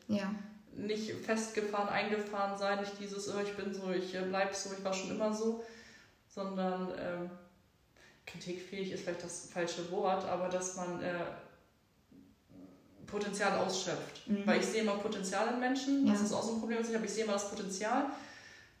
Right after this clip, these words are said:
Speaker 2: und dann verliebt man sich schnell in dieses Potenzial, aber ich muss Menschen mehr sehen für das, was sie sind. Aber
Speaker 1: Ja.
Speaker 2: ich schätze Menschen, die selber ihr Potenzial erkennen oder auch mein Potenzial sehen und man sich dann gegenseitig pusht.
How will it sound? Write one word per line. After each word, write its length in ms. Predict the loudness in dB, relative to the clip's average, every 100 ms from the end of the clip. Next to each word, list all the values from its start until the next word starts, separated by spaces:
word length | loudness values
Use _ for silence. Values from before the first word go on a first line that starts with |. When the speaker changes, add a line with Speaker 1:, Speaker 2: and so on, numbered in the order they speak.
| _ _ _
Speaker 2:
und 140 | -2 0
dann 80 | -2
verliebt 300 | 0 0 2
man 120 | 0
sich 120 | 0
schnell 140 | 0
in 80 | 0
dieses 160 | -2 -4
Potenzial, 580 | -6 -4 -2 0 2 4
aber 120 | 2
ich 80 | 2
muss 180 | 0 0
Menschen 280 | 0 0 0
mehr 160 | 0
sehen 160 | 0 -2
für 120 | 0
das, 220 | -2 0
was 100 | -2 -2
sie 80 |
sind. 360 | 2 4 6 4 2
Aber 180 | 4 6
Speaker 1:
Ja. 40 |
Speaker 2:
ich 80 | 6
schätze 320 | 6 4 2
Menschen, 480 | 0 2 2 0 -2
die 320 | -2 -4 -6 -10 -14 -4
selber 340 | 0 2 2
ihr 180 | 0 0
Potenzial 480 | 0 -2 -2 0 0
erkennen 380 | 0 2 4
oder 160 | 4 4
auch 60 | 4
mein 240 | 2 4
Potenzial 520 | 0 0 -2 0 2
sehen 200 | 4 2
und 140 | 2 0
man 120 | 0
sich 120 | -2
dann 140 | -2
gegenseitig 480 | 0 0 0 0 -4
pusht. 440 | -2 0 0 -6